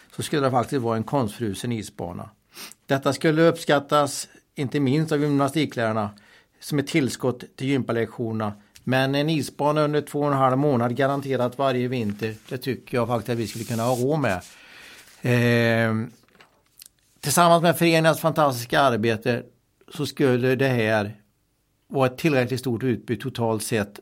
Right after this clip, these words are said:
av fritidsaktiviteter för våra barn och unga. Vi har det bra, men vi kan göra det lite, lite bättre. Inom kulturområdet har vi nästan allt det som kan förväntas av en ort i vår storlek.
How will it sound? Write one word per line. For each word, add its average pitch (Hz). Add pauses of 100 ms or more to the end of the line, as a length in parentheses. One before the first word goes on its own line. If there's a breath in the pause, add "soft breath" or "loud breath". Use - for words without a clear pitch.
av 127
fritidsaktiviteter 104 (160 soft breath)
för -
våra 104
barn 95
och 98
unga. 90 (500 soft breath)
Vi 104
har 139
det 156
bra, 143
men 117 (120)
vi 110
kan 120
göra 117
det 101
lite, 127
lite 110
bättre. 95 (1040 loud breath)
Inom 139
kulturområdet 143
har 147
vi 147
nästan 147
allt 135
det 139
som 127
kan 127
förväntas 113
av 120
en 123
ort 101 (220 soft breath)
i 120
vår 107
storlek. 98